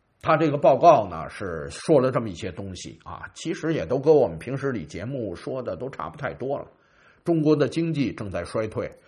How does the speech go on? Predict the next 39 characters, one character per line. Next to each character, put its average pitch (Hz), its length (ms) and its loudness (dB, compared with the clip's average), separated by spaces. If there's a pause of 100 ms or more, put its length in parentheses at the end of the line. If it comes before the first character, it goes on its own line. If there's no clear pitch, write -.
(160)
中 160 180 2
国 147 160 6
国 135 220 0
内 143 160 0
的 113 80 -4
需 143 260 -6
求 123 320 -2 (100)
非 120 120 -4
常 101 200 -6
疲 92 180 -12
软， 85 220 -8 (380)
青 170 260 -2
年 143 220 2
失 147 200 2
业 151 120 6
率 151 240 4 (100)
不 120 140 -4
断 135 220 0
的 113 80 -4
上 107 240 -4
升， 160 280 0 (360)
房 143 180 2
地 147 140 2
产 76 400 -8
正 113 240 0
在， 101 280 0 (200)
这， - 140 -20
这， 82 160 -18
这 87 180 -16
叫 82 160 -8
崩 151 280 -2
溃 123 320 2
吧。 78 200 -10 (320)
然 120 180 0
后 143 180 2
呢， 110 380 2
这 98 180 -4
个 95 220 -4
老， 90 300 -4